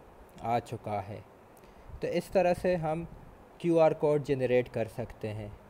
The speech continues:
अगर आपको आज की वीडियो पसंद आई तो प्लीज़ मेरे चैनल Technically Explain को सब्सक्राइब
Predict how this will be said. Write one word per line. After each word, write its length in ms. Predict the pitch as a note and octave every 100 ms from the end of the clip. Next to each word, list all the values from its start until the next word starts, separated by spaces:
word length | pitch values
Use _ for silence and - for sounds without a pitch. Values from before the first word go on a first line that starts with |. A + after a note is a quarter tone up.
| - -
अगर 240 | D#3 E3
आपको 280 | D#3 D#3+ E3+
आज 200 | D3+ D3+
की 100 | E3
वीडियो 300 | D3 D3 D3+
पसंद 320 | C#3 C#3 D3+
आई 140 | C#3+ C#3+
तो 120 | D3+
प्लीज़ 280 | - C#3 C3
मेरे 180 | B2+ B2+
चैनल 300 | C3 C3 B2+
Technically 540 | B2+ C3+ B2 B2+ B2
Explain 340 | - A#2+ A#2
को 140 | A2+ A#2+
सब्सक्राइब 520 | - A2+ - A2 G#2+